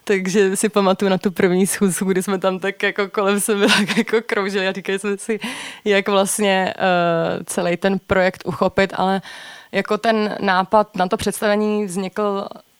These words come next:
jako z mé strany, takže jsem ten nápad nějakým způsobem Tomášovi pak jako přetlumočila a,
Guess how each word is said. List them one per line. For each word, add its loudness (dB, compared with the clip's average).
jako -4
z 0
mé 2
strany, 0
takže -2
jsem 2
ten 0
nápad 0
nějakým 0
způsobem -2
Tomášovi 0
pak -2
jako -2
přetlumočila 2
a, 0